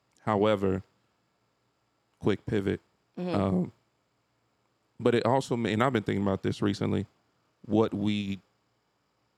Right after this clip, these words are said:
Speaker 1: find therapeutic, oftentimes we get confu-, we use that to escape the healing. Does that make sense?
Speaker 2: Is that healthy?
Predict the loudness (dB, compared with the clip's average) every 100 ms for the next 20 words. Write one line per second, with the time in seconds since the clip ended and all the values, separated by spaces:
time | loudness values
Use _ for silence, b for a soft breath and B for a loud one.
0 | _ _ _ _ _ -6 -2 0 0 -2
1 | -8 _ _ _ _ 0 0 0 -2 0
2 | 0 -2 -10 _ _ _ _ _ _ _
3 | _ _ _ _ _ _ _ _ _ _
4 | _ _ _ _ _ 0 0 -2 -4 0
5 | 0 0 -2 -2 -2 -4 -6 -8 -10 _
6 | -12 -4 -4 -2 0 -2 0 2 2 0
7 | -6 _ _ _ _ _ _ _ _ _
8 | _ _ -4 -2 -2 -6 -6 -4 -4 -10
9 | _ _ _ _ _ _ _ _ _ -6
10 | -4 -4 -4 -12 -18 _ _ _ _ _
11 | -6 -4 -4 -4 -6 -8 -10 _ _ _
12 | _ _ _ -6 -4 -2 -2 -2 -4